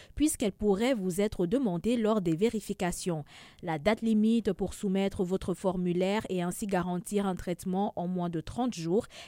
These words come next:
est fixée au quinze octobre prochain. Passé ce délai, les demandes seront tout de même acceptées, mais les délais se-, de traitement risquent d'être prolongés. Pour toute question ou pour obtenir de l'aide,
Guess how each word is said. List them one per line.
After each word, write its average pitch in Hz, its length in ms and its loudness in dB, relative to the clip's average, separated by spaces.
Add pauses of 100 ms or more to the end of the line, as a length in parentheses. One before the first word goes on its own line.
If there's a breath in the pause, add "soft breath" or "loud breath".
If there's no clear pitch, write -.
est 202 160 0
fixée 233 560 -2
au 185 240 0
quinze 254 320 2
octobre 220 460 0
prochain. 180 540 -2 (300 loud breath)
Passé 190 260 -2
ce 196 160 0
délai, 185 440 4
les 180 160 0
demandes 190 560 0
seront 190 460 0
tout 226 160 -2
de 190 120 2
même 190 280 0
acceptées, 214 600 -2 (240 loud breath)
mais 196 180 4
les 196 160 2
délais 214 540 2
se-, 208 280 2
de 185 140 0
traitement 196 560 0
risquent 247 480 0 (240)
d'être 196 540 0 (100)
prolongés. 196 640 2 (340 loud breath)
Pour - 220 -4
toute 294 240 -2
question 214 560 -2
ou 208 120 0
pour 185 240 0
obtenir 196 440 0
de 185 100 2
l'aide, 185 400 0